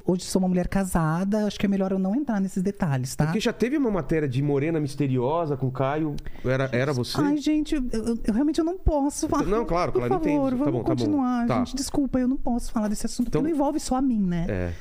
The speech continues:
Speaker 1: A gente não pode falar de assuntos que
Speaker 2: Não,
Speaker 1: envolvem
Speaker 2: não,
Speaker 1: outras
Speaker 2: concordo,
Speaker 1: pessoas.
Speaker 2: eu não quero te colocar
Speaker 1: Mas
Speaker 2: numa
Speaker 1: assim,
Speaker 2: situação.
Speaker 1: voltando ali
Speaker 2: Tá.
Speaker 1: naquele assunto,
Speaker 2: Ligando pra
Speaker 1: é,
Speaker 2: ele.
Speaker 1: sim. Eu realmente conversando com ele, eu falei pra ele, eu falei, Amor, a gente tem, existe uma dívida histórica,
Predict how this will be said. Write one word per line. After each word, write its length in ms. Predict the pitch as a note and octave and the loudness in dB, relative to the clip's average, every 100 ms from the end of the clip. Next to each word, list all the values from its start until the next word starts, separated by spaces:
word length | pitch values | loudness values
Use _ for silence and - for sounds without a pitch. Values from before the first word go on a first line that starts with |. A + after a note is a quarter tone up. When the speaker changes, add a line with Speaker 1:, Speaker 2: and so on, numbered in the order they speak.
| - | -4
Speaker 1:
A 60 | F#3 | -2
gente 140 | G3+ | 0
não 60 | A3+ | 0
pode 140 | C#4+ | 0
falar 120 | G#3+ | 0
de 120 | F#3+ G3 | 0 0
assuntos 220 | - G3 | 0 0
que 80 | A3 | 2
Speaker 2:
Não, 20 | |
Speaker 1:
envolvem 140 | D#3+ E3 | 2 2
Speaker 2:
não, 60 | |
Speaker 1:
outras 160 | C#3 E3 | 2 0
Speaker 2:
concordo, 240 | C3 A2 G#2+ | 0 0 0
Speaker 1:
pessoas. 140 | E3+ | 0
Speaker 2:
eu 60 | A#2 | 0
não 80 | |
quero 180 | B2+ A#2 | 0 -2
te 100 | - | -2
colocar 340 | - A#2+ - C4+ | -2 -2 2 2
Speaker 1:
Mas 160 | C4 | 2
Speaker 2:
numa 80 | C4 | 2
Speaker 1:
assim, 120 | D4 | 2
Speaker 2:
situação. 180 | G#3 B3+ | 4 2
Speaker 1:
voltando 480 | G#4+ G4+ A#3+ G#3 F#3 | 2 2 4 4 2
ali 140 | F#3 | 2
Speaker 2:
Tá. 80 | C#3 | 2
Speaker 1:
naquele 180 | G#2 E3+ | 2 0
assunto, 560 | - - A#3+ G#3+ - | 0 0 0 0 0
Speaker 2:
Ligando 320 | A#2+ A#2 B2+ B2 | 0 2 2 2
pra 180 | - G3 | 2 2
Speaker 1:
é, 160 | G3 | 2
Speaker 2:
ele. 200 | F#3 G3+ - - - - | 0 -2 -2 -4 -4 -4
Speaker 1:
sim. 460 | - - A#3 G3 E3 - - - - - - - - - - - A3 | -2 0 2 2 -2 -6 -12 -14 -14 -14 -16 -16 -16 -18 -8 0 2
Eu 120 | C4 | 2
realmente 400 | D4 F4+ D4 - | 2 2 0 0
conversando 560 | D4+ C#4+ D4 - A3 A#3+ | 0 0 0 2 0 2
com 160 | B3+ | 2
ele, 160 | G#3 A3 | 2 0
eu 60 | |
falei 160 | A#3 D4 | 0 0
pra 120 | F4 | 0
ele, 100 | D#4+ | -2
eu 20 | |
falei, 200 | D#4 D4 | 0 0
Amor, 380 | C#4 A#3+ D4 C4+ - | 0 0 0 0 0
a 80 | G#3+ | 0
gente 240 | C4 - | -2 0
tem, 200 | C4+ C#4+ | 0 0
existe 360 | G#3+ G3 A#3 - | 0 0 -2 -2
uma 140 | E4 | -2
dívida 340 | C4+ A#3+ F4+ D4+ | 0 0 0 0
histórica, 680 | - - C#3+ A#2+ A2 A#2 | -2 0 0 0 -2 -2